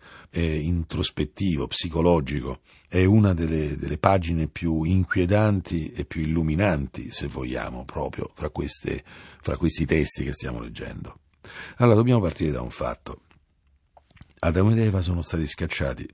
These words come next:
dal giardino di Eden e hanno perso l'accesso alla vita. A loro è rimasto da, da sopravvivere, da cercare di tenersi vivi, e però parte subito la prospettiva più bella,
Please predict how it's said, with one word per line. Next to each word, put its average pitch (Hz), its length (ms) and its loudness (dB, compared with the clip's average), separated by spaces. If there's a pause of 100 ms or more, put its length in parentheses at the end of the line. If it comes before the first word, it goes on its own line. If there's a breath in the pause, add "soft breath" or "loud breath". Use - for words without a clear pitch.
(140)
dal 65 240 -10
giardino 80 340 2
di 85 160 4
Eden 101 380 2 (640 loud breath)
e 101 160 6
hanno 110 320 6
perso 123 500 4
l'accesso - 800 0
alla 71 240 -4
vita. 67 420 -8 (300)
A - 80 0
loro 98 380 2 (240 loud breath)
è 90 140 -2
rimasto 90 600 0
da, 85 260 -2 (340)
da 85 100 -4
sopravvivere, 87 880 0
da 87 380 -2
cercare 104 600 0
di 90 80 2
tenersi 87 480 0
vivi, 76 440 -4
e 98 160 0
però 107 320 0
parte 85 480 -2
subito 78 580 -6 (300 loud breath)
la 98 120 2
prospettiva 85 600 0
più 73 160 -10
bella, 78 440 2